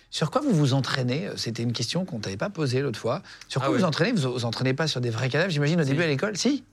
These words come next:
Speaker 2: Si, si.
Speaker 1: C'est vrai ?
Speaker 2: Donc, quand t'es pris en charge pour faire ta formation, t'es avec quelqu'un qui sait autopsier, t'es avec un, un pro, quoi. Euh, moi, j'étais formé par mon, mon prof, euh, par monsieur Braille. Donc,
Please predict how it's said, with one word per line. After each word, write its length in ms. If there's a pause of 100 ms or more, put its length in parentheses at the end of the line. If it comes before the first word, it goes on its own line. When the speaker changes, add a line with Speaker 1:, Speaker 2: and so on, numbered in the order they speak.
(100)
Speaker 2:
Si, 120
si. 220 (140)
Speaker 1:
C'est 100
vrai ? 140
Speaker 2:
Donc, 260
quand 160
t'es 160
pris 160
en 100
charge 400 (140)
pour 220
faire 160
ta 100
formation, 560 (380)
t'es 320
avec 340
quelqu'un 380
qui 180
sait 360
autopsier, 420
t'es 100
avec 240
un, 180
un 140
pro, 220
quoi. 180 (520)
Euh, 80 (120)
moi, 160
j'étais 240
formé 240
par 180
mon, 220
mon 220
prof, 320 (400)
euh, 180
par 180
monsieur 220
Braille. 280 (260)
Donc, 160